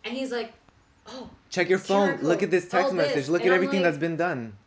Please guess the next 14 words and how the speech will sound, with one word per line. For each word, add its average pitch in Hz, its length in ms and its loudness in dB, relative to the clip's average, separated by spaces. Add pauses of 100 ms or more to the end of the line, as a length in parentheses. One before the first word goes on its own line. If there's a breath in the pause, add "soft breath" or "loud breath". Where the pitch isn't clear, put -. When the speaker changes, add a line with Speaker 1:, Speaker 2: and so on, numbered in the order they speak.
Speaker 1:
he 285 180 -8
doesn't 339 180 -8
even 349 180 -8
talk 302 260 -6
to 302 60 -14
me 269 100 -4
about 214 180 -8
it. 175 80 -10
He 254 120 -12
just, 269 220 -10
like, 262 280 -4 (460)
does 269 260 4
it, 370 280 -4 (160)
and 285 440 -2